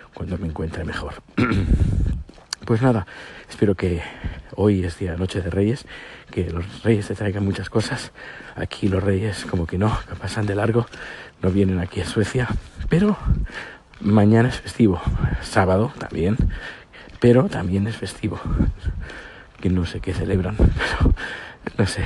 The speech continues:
supongo que para alargar más di-, más días, ah, las fiestas. Eh, supongo que tiene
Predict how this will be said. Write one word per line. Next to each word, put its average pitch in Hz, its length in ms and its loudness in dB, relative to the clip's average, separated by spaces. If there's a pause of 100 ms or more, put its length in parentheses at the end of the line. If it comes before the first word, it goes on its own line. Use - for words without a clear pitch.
(240)
supongo 90 340 0
que 85 220 -2 (520)
para 92 160 0
alargar 98 380 -2
más 90 420 -4
di-, 80 100 -4
más 90 300 -2
días, 92 340 -2
ah, 87 500 -4
las 95 220 -2
fiestas. - 400 0 (1160)
Eh, 98 400 -2
supongo 101 360 -2
que 110 120 0
tiene 104 360 2